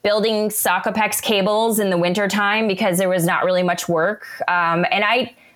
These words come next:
I did all that stuff, right? I, I hustled. I, I made sure I knew as much as I could about my craft. Um, always wanting to program, always wanting to design, always wanting to, to go further.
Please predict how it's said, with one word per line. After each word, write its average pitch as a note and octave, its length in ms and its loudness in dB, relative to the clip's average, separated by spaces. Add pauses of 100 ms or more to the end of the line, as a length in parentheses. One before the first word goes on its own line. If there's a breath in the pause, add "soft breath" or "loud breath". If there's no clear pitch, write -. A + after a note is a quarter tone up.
I B3+ 160 0
did B3 220 0
all B3 120 2
that D#3 200 0
stuff, D3 320 -2
right? G3 260 0
I, F#3+ 340 0
I F#3 380 -2
hustled. F3 460 0
I, E3+ 260 0
I F3+ 300 0
made G#3 280 0
sure A3+ 200 0
I G3+ 160 0
knew F#3 260 0
as F3+ 140 0
much G#3+ 220 0
as A3+ 100 0
I A#3 100 0
could G3+ 300 0
about F3 240 -2
my G3+ 160 0
craft. D#3+ 580 -4 (540 loud breath)
Um, E3+ 440 0 (440)
always A3 420 0
wanting G3+ 360 0
to G#3 100 -2
program, F3+ 640 2
always F#3+ 340 2
wanting G3 320 0
to F#3+ 100 0
design, E3+ 560 2
always F3 300 2
wanting E3+ 280 0
to, F3 240 -2
to F#3+ 200 -2
go E3 240 0
further. - 460 -4